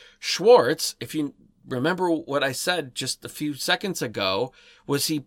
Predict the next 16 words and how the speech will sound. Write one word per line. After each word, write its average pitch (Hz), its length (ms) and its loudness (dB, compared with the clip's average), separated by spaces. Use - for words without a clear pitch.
stated 143 720 -2
specifically 131 920 -4
that 123 200 0
they 135 140 0
don't 139 260 -2
need 139 160 -6
the 147 80 -6
sales 135 420 -2
of 123 120 -4
X 135 200 -2
R 135 160 -2
P 170 280 -8
to 160 80 -6
fund 214 280 -6
themselves, 98 680 -8
right? 151 300 -4